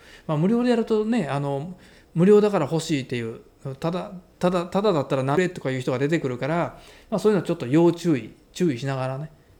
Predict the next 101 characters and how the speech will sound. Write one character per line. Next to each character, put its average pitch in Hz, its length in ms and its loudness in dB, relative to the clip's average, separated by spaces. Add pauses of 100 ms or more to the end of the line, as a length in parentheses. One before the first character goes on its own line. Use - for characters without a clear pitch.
(140)
う - 20 -12
ん、 120 200 -10
ま 156 100 -2
あ、 175 580 -12
た 180 120 0
だ 220 100 4
じ 208 80 2
ゃ 180 60 2
な 202 140 0
く 202 80 -10
て 214 80 -4
も、 170 220 0 (240)
ま 156 80 -6
あ、 - 40 -8
払 175 340 2
い 175 60 6
や 170 80 4
す 156 100 -6
い 113 80 -8
価 - 180 -10
格 135 300 -8
帯 135 80 -4
に 131 80 -6
設 139 200 -6
定 143 120 -6
す 131 140 -8
る 143 100 -4
で 127 80 -4
も 120 140 -10
い 135 40 -8
い - 40 -6
ん 135 40 -8
だ 110 120 -14
け 110 100 -10
ど 113 100 -10
ね。 131 120 -16 (360)
そ 190 120 -2
う - 20 2
い - 0 -
う - 0 -
ふ 220 40 2
う - 20 2
に 170 80 -2
と 185 100 0
り 214 60 4
あ - 20 4
え 202 40 4
ず 143 100 -2
全 190 200 4
世 175 120 0
帯 131 260 -2
行 156 100 2
っ - 40 -20
て、 254 280 -4 (200)
売 156 80 0
り 170 60 2
や 165 100 2
す 151 100 -6
い 127 40 0
お 131 60 -4
客 127 160 -8
さ 160 140 -2
ん 160 40 -2
っ - 20 -10
て 151 80 -8
い - 20 -8
う 123 40 -8
の - 20 -8
は 135 120 -4
誰 127 80 -6
か 120 140 -10
な 175 200 -4
っ 180 40 -6
て、 - 100 -20 (220)
あ 135 100 -10
の、 123 200 -10 (180)
勧 175 220 -2
め 170 80 2
や 170 80 0
す 170 100 -10
か 131 80 -6
っ - 80 -12
た - 80 -12
お 123 80 -10
客 - 180 -12
さ 160 140 -8
ん 143 60 -8
っ - 20 -10
て 135 80 -8
誰 143 220 -4
か 139 100 -8
な 185 200 -4
っ - 40 -12
て 160 60 -6
い 160 40 -4
う 160 40 -6
の 156 60 -6
を - 20 -2
や 165 60 -4
っ 165 120 -12
て、 262 180 -6